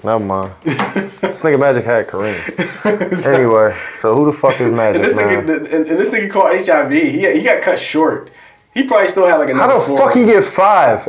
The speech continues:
Speaker 1: And, like,
Speaker 2: <laughs>
Speaker 1: how many? I don't even know which year. Let me see which
Speaker 2: He,
Speaker 1: years
Speaker 2: he
Speaker 1: these
Speaker 2: got
Speaker 1: was.
Speaker 2: five in, like, damn near ten years,
Speaker 1: Nah,
Speaker 2: bro.
Speaker 1: bro, that
Speaker 2: He got
Speaker 1: don't even
Speaker 2: five
Speaker 1: make
Speaker 2: in
Speaker 1: no
Speaker 2: 10 years,
Speaker 1: sense,
Speaker 2: bro.
Speaker 1: man.
Speaker 2: <laughs>
Speaker 1: That's better than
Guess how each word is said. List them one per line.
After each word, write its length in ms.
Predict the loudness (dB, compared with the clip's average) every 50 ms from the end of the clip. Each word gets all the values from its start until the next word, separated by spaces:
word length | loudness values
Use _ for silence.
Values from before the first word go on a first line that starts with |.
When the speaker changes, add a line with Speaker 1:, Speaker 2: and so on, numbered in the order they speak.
| -6
Speaker 1:
And, 180 | -2 0 2 2
like, 340 | 2 2 2 0 -4 -8 -8
Speaker 2:
<laughs> 500 | -10 -8 -8 -12 -12 -2 -2 -2 0 2
Speaker 1:
how 100 | 2 4
many? 120 | 4 4
I 100 | 4 4
don't 160 | 4 4 6 6
even 100 | 6 6
know 140 | 6 4 4
which 140 | 4 2 2
year. 280 | 2 4 4 4 4 2
Let 140 | 2 4
me 80 | 4 2
see 140 | 2 4 4
which 180 | 4 4 4
Speaker 2:
He, 80 | 4 2
Speaker 1:
years 180 | 4 4 4 2
Speaker 2:
he 40 | 2
Speaker 1:
these 80 | 4 2
Speaker 2:
got 160 | 2 2 2
Speaker 1:
was. 300 | 2 2 2 4 2 2 2
Speaker 2:
five 60 | 0
in, 60 | 0
like, 220 | 0 0 0 0 0
damn 160 | -2 -2 0
near 140 | -2 -4 -4
ten 240 | -4 -4 -2 -2 0
years, 200 | 0 0 0 2
Speaker 1:
Nah, 240 | 2 2 2 2 2 2
Speaker 2:
bro. 260 | 2 2 2 2 2
Speaker 1:
bro, 80 | 2 2
that 60 | 2
Speaker 2:
He 60 | 4
got 60 | 2
Speaker 1:
don't 100 | 4 4
even 100 | 2 2
Speaker 2:
five 100 | 2 2
Speaker 1:
make 120 | 2 2 0
Speaker 2:
in 60 | 0
Speaker 1:
no 100 | 0 0
Speaker 2:
10 20 |
years, 140 | 0 0 0
Speaker 1:
sense, 300 | 0 0 0 0 -2 -2
Speaker 2:
bro. 60 | -2 0
Speaker 1:
man. 360 | 0 2 2 0 0 -2 -4 -8 -14 -14 -8 -6
Speaker 2:
<laughs> 480 | -6 -6 -6 -12 -16 -4 -2 0 0
Speaker 1:
That's 180 | 2 2 2 2
better 240 | 2 2 4 4 4
than 140 | 4 2